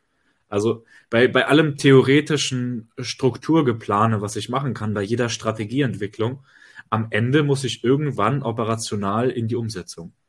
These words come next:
Irgendwann ist der Tag gekommen, an dem es losgeht. Und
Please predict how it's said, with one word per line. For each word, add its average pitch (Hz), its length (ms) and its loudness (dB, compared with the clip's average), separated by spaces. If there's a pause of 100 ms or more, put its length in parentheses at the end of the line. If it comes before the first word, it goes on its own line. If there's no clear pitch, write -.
(320)
Irgendwann 139 480 6
ist 139 220 -2
der 113 100 0
Tag 120 240 0
gekommen, 117 400 -2
an 135 100 -2
dem 131 100 0
es 139 100 -8
losgeht. 135 500 -2 (720)
Und 113 380 -2